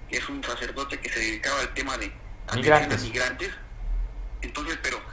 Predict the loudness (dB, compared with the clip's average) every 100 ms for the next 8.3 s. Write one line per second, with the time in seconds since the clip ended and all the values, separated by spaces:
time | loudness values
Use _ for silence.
0 | -12 -8 -6 -2 0 0 -2 -2 -2 -4
1 | -10 -10 -10 -6 -6 -6 -8 -10 -6 -4
2 | -2 -4 -2 -2 0 0 -2 2 4 4
3 | 2 -2 -6 -6 -8 -10 -8 -4 -2 2
4 | 2 2 -2 -2 -4 -4 -8 -12 -12 -10
5 | -6 -4 -2 -2 0 2 2 2 4 6
6 | 4 2 0 0 -2 -4 -4 -6 0 4
7 | 4 2 -2 -2 -4 -4 -6 -4 -6 -6
8 | -4 -2 -4